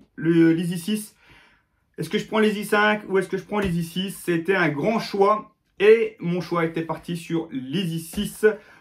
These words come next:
Pourquoi ? Parce que l'Easy cinq, euh, alors effectivement, il est indémontable,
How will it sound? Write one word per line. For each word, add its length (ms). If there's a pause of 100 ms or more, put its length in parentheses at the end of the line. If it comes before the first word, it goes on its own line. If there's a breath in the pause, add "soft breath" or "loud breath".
Pourquoi ? 420
Parce 140
que 100
l'Easy 300
cinq, 420 (120)
euh, 800 (580)
alors 360
effectivement, 720
il 160
est 280 (160)
indémontable, 840